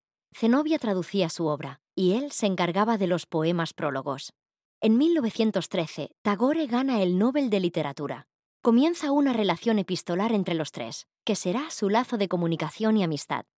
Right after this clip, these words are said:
Aunque los escritores no se conocieron personalmente, la escritura de Juan Ramón se vio influida por la de Tagore, porque Zenobia le enseñó la obra de Tagore y le ayudó a comunicar dos realidades culturales y sociales, que hasta entonces no se conocían.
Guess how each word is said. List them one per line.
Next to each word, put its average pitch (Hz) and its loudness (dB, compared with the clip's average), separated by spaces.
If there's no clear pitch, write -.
Aunque 240 2
los 254 0
escritores 277 -2
no 254 0
se 262 -6
conocieron 196 0
personalmente, 180 -2
la 208 -2
escritura 262 -2
de 226 -4
Juan 185 -2
Ramón 165 -2
se 208 -4
vio 220 2
influida 214 2
por 160 -2
la 151 2
de 147 -2
Tagore, 139 -2
porque 220 -2
Zenobia 196 -2
le 180 0
enseñó 202 -2
la 254 -2
obra 226 2
de 170 0
Tagore 139 -6
y 226 0
le 208 2
ayudó 180 0
a 269 -4
comunicar 185 -2
dos 240 -2
realidades 180 -2
culturales 170 -2
y 165 -2
sociales, 143 -6
que 214 2
hasta 185 -2
entonces 247 -4
no 214 0
se - -8
conocían. 143 -6